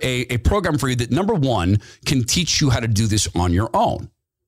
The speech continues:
right? Because his show, know your risk radio dot com, is primarily about teaching us to do things on our own. That's the primary mission of Zach's program. So if you're concerned about inflation, get educated with Bulwark's bond replacement strategy. They're gonna teach you about this in this free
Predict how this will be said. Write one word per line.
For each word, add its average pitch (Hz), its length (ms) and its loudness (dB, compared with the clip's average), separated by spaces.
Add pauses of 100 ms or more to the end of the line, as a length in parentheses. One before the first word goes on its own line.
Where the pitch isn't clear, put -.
(720)
right? 160 180 -4
Because 107 380 -2
his 131 180 0
show, 143 600 0
know 98 160 2
your 98 120 2
risk 95 220 -2
radio 127 220 0
dot 90 180 -2
com, 147 320 0
is - 80 -2
primarily 143 560 0
about 104 260 -4
teaching 127 360 -2
us 101 140 -2
to 98 100 -4
do 98 160 0
things 92 240 -2
on 92 100 -2
our 147 80 0
own. 113 80 0
That's 85 160 -2
the - 60 -4
primary 165 580 0
mission 98 440 0 (280)
of 107 140 0
Zach's 80 260 -2
program. 143 460 -2 (240)
So 135 100 0
if 127 120 -2
you're 135 100 -2
concerned 143 340 0
about 160 160 0
inflation, 113 460 0
get - 280 -4
educated 117 400 -2
with 101 160 0
Bulwark's 123 360 0
bond 104 280 0
replacement 131 480 -2
strategy. 90 520 -2 (420)
They're 107 80 0
gonna 135 140 -2
teach - 280 -2
you 156 40 0
about 117 200 -2
this 135 200 -2
in 123 100 0
this 117 120 0
free 170 360 -2